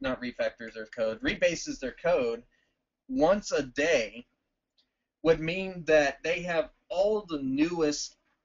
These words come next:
changes for that day, even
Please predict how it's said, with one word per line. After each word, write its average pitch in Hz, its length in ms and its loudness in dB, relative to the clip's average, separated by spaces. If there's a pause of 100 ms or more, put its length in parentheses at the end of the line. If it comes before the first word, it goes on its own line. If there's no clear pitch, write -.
(240)
changes 117 800 -4
for 123 200 0
that 117 280 0
day, 107 300 -2 (640)
even 233 500 2